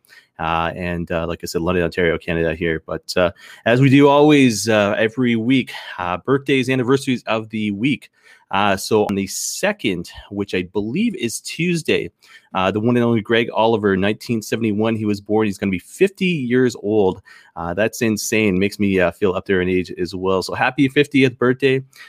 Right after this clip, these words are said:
to the one and only Greg Oliver, who, uh, of course, is, uh, affiliated with, uh, Slam Wrestling.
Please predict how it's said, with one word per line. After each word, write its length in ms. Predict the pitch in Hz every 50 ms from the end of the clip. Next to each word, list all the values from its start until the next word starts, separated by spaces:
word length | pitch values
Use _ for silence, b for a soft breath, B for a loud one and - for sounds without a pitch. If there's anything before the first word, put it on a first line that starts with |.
| B B _
to 100 | - 110
the 80 | 107 104
one 160 | 110 117 120
and 80 | 117
only 180 | 117 120 120 110
Greg 260 | 104 113 110 113 110 -
Oliver, 580 | 107 110 120 131 127 127 135 135 131 135 131 127 B B B
who, 340 | 110 104 101 98 95 92 92
uh, 120 | 92 90 85
of 120 | 95 -
course, 420 | _ - 107 104 101 95 - - 101
is, 260 | 95 92 90 85 95
uh, 120 | 90 82 -
affiliated 460 | - - - 113 117 113 107 101 90
with, 240 | 92 92 87 - -
uh, 160 | 92 87 87
Slam 320 | 85 - - 117 110 107 113
Wrestling. 420 | 120 127 - - 135 131 139 147